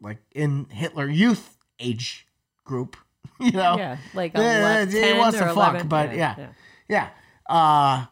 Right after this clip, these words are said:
Speaker 1: amazing movie. I, honestly, I did not think I would like it. And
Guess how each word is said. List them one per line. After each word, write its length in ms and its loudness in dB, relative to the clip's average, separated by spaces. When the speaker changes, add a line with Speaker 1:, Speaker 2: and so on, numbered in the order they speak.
Speaker 1:
amazing 460 2
movie. 320 -4
I, 360 0
honestly, 640 -2
I 160 2
did 340 0
not 280 2
think 300 -2
I 100 2
would 160 -2
like 300 -4
it. 240 -10
And 300 -2